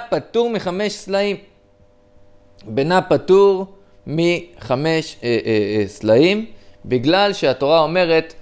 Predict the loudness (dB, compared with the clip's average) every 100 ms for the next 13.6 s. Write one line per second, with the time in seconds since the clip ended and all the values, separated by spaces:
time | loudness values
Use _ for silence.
0 | -18 -6 -2 0 0 -2 -6 0 0 2
1 | 0 2 0 0 -10 -12 -2 0 0 -2
2 | -2 -2 -2 0 0 0 0 0 -2 -8
3 | -20 _ -4 0 2 0 0 -2 -2 -4
4 | -2 -2 -2 -6 -8 -8 -4 -2 -2 -6
5 | -14 -12 -10 -2 -2 -2 -6 -6 -6 -6
6 | -4 -2 -2 -2 -4 -2 -2 -2 0 0
7 | -2 -10 -20 -20 -16 -4 -4 -2 2 4
8 | 4 0 -10 -4 0 0 0 0 2 2
9 | 0 -4 -2 -4 -4 -10 -6 -2 0 -2
10 | -8 -16 _ -16 -10 -10 -10 -18 -20 _
11 | _ _ -20 -20 -20 -20 -20 -20 -20 -20
12 | _ _ _ _ _ _ -20 -20 _ -4
13 | -2 0 0 2 0 -2